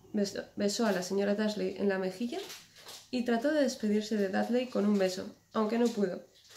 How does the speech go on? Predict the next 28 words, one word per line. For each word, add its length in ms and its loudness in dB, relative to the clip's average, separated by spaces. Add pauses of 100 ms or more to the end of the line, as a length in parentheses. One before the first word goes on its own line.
(400)
ya 220 2
que 80 2
el 80 2
niño 240 -2
tenía 260 2
un 60 6
berrinche 640 0
y 80 0
estaba 360 2
arrojando 460 0
los 160 0
cereales 480 0
por, 300 -6
contra 260 -4
las 160 -2
paredes. 540 -8 (840)
«Pillastre», 720 4
dijo 560 -8
entre 320 0
dientes 320 -4
el 100 -4
señor 300 -6
Dursley, 360 -8 (460)
mientras 360 2
salía 260 0
de 100 -2
la 140 -8
casa. 240 -14